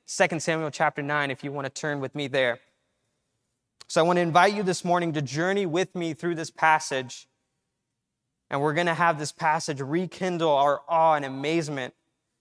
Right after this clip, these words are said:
for the love that God has for us. And we're gonna do that by looking at three different things. We're gonna look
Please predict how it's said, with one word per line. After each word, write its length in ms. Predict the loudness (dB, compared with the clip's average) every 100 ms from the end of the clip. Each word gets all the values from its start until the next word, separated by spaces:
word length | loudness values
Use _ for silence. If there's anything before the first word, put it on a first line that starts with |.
| _ _
for 100 | -6
the 100 | -2
love 360 | 2 4 4 4
that 160 | 2
God 300 | 4 4 4 0
has 280 | -2 -2 -4
for 180 | -8
us. 320 | -8 -10 -16 -18 _ _ _ _ _ _ _ _ _ _ -2
And 120 | 0
we're 40 |
gonna 140 | 2 0
do 240 | 0 2
that 220 | 4 4
by 80 | 4
looking 320 | 2 0 -2
at 120 | -4
three 140 | -2 -2
different 380 | -2 -4 -8 -4
things. 280 | -4 -4
We're 120 | -4 -4
gonna 180 | -4
look 420 | -2 2 2 2